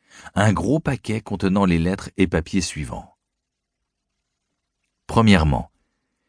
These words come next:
il y avait un compte courant du produit de ma ferme en plantation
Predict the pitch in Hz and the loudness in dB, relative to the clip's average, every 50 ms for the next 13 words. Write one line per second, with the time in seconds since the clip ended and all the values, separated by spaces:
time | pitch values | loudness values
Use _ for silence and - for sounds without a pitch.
0 | _ _ _ _ _ _ _ _ - - 92 104 120 127 151 165 - 147 131 117 | _ _ _ _ _ _ _ _ -4 0 2 4 4 4 4 2 0 0 -2 -2
1 | - 131 127 110 - - 123 117 107 120 131 127 101 90 82 - - 92 92 95 | -2 -2 -4 -4 -2 -2 -2 -2 0 0 0 0 0 -2 -4 -4 -2 -2 -2 0
2 | 98 87 85 80 76 73 - - - 104 104 110 113 117 107 - - 80 78 - | 0 0 0 -2 -2 -4 -6 -6 -6 -6 -4 -4 -4 -6 -6 -6 -8 -8 -6 -6
3 | 117 113 - 107 95 87 - - - 107 107 | -6 -6 -4 -4 -6 -6 -6 -6 -6 -6 -6